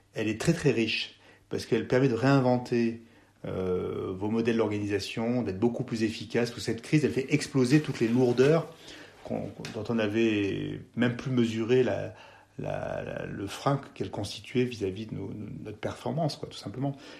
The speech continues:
Et la crise, elle fait, elle fait, elle fait, je vais parler crûment, elle fait péter tout ça.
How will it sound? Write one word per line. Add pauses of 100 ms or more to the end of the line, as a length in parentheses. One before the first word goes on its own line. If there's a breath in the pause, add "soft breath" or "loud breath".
Et
la
crise,
elle
fait,
elle
fait, (500)
elle
fait,
je
vais
parler
crûment,
elle
fait
péter
tout
ça.